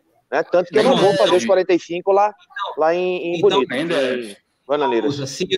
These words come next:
Speaker 2: se hoje você não tem condição de fazer aquilo, cinquenta você fazia fácil rindo, concorda?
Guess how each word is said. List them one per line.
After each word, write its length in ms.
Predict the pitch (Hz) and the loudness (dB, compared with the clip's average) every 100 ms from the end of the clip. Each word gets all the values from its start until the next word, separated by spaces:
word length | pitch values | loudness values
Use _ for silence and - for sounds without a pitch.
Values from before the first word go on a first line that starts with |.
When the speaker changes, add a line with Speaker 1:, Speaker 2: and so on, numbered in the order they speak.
| - | -8
Speaker 2:
se 320 | _ - 175 | _ -10 -2
hoje 380 | 175 196 175 127 | 0 0 -2 -6
você 340 | 151 156 170 | -6 -6 -6
não 140 | 160 165 | -6 -6
tem 160 | 175 180 | -8 -8
condição 360 | 185 160 151 | -8 -8 -10
de 80 | 143 | -12
fazer 240 | 156 131 | -10 -10
aquilo, 480 | 127 - 147 175 - 415 - _ | -10 -8 -6 -6 -8 -14 -20 _
cinquenta 520 | - 220 190 196 202 | -10 -10 -8 -8 -8
você 240 | 180 190 | -10 -10
fazia 280 | - 160 185 | -8 -6 -6
fácil 360 | - 151 165 202 | -6 -8 -8 -8
rindo, 240 | 147 117 | -8 -8
concorda? 480 | 110 147 147 160 240 | -10 -8 -6 -6 -8